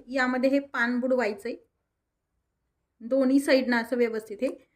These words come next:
पीठ याला कोट करून घ्यायचंय. फार जाड नाही व फार पातळ नाही, असं हे पीठ याला लावून घ्यायचंय. असं पूर्ण लावल्यानंतर हे पान यामध्ये टाकून घ्यायचंय तेलामध्ये. याच पद्धतीनं आपण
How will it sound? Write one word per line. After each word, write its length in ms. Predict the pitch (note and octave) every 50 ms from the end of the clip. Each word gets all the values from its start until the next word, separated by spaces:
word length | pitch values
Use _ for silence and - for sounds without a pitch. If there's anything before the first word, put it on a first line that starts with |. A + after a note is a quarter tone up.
| _ _ _ _ _ _ -
पीठ 180 | B3+ A#3+ A#3+ A#3+
याला 200 | G#3+ A3 C4+ -
कोट 300 | - - C#4+ C4 - -
करून 260 | F#3+ F#3 F#3+ F3+ F3
घ्यायचंय. 320 | F3 F3 F3 E3+ - F3+ - -
फार 160 | C4 C4+ C#4+
जाड 280 | C4+ B3+ D#4 D#4 D#4 D4
नाही 240 | D#4+ D#4+ C4 C4
व 100 | C4+ C#4+ C#4+ C#4+
फार 120 | D#4 C#4+
पातळ 440 | C#4+ - C#4 B3+ B3+ - - C4+ C4
नाही, 140 | C4+ C4+ B3+
असं 200 | A#3+ A#3+ - B3
हे 120 | A3+ B3+
पीठ 240 | C4 B3+ B3 A#3+ B3
याला 160 | A#3 A#3 C#4 F4 - - _ _ _ _ B3
लावून 300 | B3 A#3+ A3 G#3 G3+ F#3+
घ्यायचंय. 360 | G3 F#3 F#3 F3+ - F3 - - _ _ _ _ _ _ _ _ _ _ _ _ _ _ _ _ _ _ _ _ _ _ _ _ _ _ _ _ _ _ _ _ _ -
असं 160 | A#3 - C4
पूर्ण 360 | B3 - B3+ B3 A#3+ A#3+ B3 D#4 - - _ _ _ _ _ _ _ _ _ _ _ _ _ _ _ _ _ _ _ -
लावल्यानंतर 720 | A#3+ A#3 A3 A3+ A#3+ C4 C#4 C#4 C4 A#3+ A#3+ A#3+ B3+ C#4
हे 120 | C4 B3+ B3+
पान 300 | B3+ - A3+ C4+ F4 E4+ - _ _ -
यामध्ये 440 | A#3+ A#3+ A3 G#3 G3+ G3 B3+ E4+ - - _ _ _ _ _ _ -
टाकून 340 | A#3 G#3+ G#3+ - G#3 G#3 G3
घ्यायचंय 280 | A3 G3 G3 - G3+
तेलामध्ये. 540 | G3 - A3 G3+ F#3+ F3+ F3+ F#3 F3+ - A#3+ - - _ _ _ _ _ _ _ _ _ _ _ _ _ _ _ _ _ _ _ _ _ _ _ _ _ _ _ _ _
याच 240 | B3 C4 C#4 C#4 -
पद्धतीनं 480 | - D#4 C#4 D#4 E4 C#4 D#4 C#4 C4 C4
आपण 240 | A#3+ A#3+ B3+ C#4